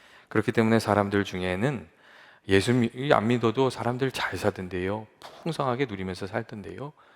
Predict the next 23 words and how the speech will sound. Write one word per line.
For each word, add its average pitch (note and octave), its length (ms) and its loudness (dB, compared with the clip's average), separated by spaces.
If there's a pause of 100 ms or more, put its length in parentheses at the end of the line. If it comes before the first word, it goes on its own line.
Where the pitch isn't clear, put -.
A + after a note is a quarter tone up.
(180)
그렇게 E3+ 240 0
이야기하는 F#2 600 -2
이들도 F#2+ 320 -8
있습니다. F#2 680 -12 (680)
그렇게 G2+ 480 6
말하는 F#2+ 400 0
이유는 F2+ 380 -2
그들이 G#2+ 640 -4
예수님이 F3+ 420 4
말씀하신 B2 640 2
풍성한 B2+ 500 -4
삶과 E2+ 600 -4 (580)
이 F2+ 120 -6
세상이 G2+ 460 2
말하는 G#2 440 6
풍성한 G#2 460 0
삶이 G2+ 460 -4 (440)
비슷한 - 440 -4
것 G#2 100 0
같지만 F#2 460 -4
다르다는 E2+ 540 -6
것을 E2 300 -16
깨닫지 - 440 -6